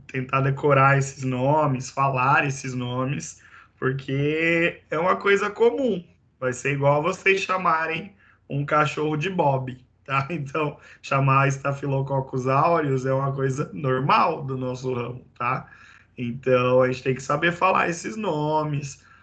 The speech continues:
como Staphylococcus aureus, a Escherichia coli, tá? Que é outra bactéria bastante importante. Hoje em dia, com esse mundo tecnológico que a gente vive,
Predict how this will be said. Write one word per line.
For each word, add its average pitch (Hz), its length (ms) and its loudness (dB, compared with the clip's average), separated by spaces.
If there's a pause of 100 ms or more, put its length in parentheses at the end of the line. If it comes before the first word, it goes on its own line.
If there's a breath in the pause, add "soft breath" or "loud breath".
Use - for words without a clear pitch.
(260 soft breath)
como 127 240 -2
Staphylococcus 123 960 -6
aureus, 143 840 2 (300 soft breath)
a 127 220 0
Escherichia 143 1300 -2 (100)
coli, 135 640 2 (160)
tá? 131 280 -4
Que 135 100 -4
é 123 40 0
outra 131 380 0
bactéria 127 520 0
bastante 147 960 -2
importante. 131 1160 -2 (440 loud breath)
Hoje 127 320 -2
em 139 60 2
dia, 131 680 2 (800 soft breath)
com 131 120 -4
esse 131 260 0
mundo 139 360 0
tecnológico 143 840 0
que 139 100 -8
a - 20 -4
gente 135 200 -2
vive, 139 680 -4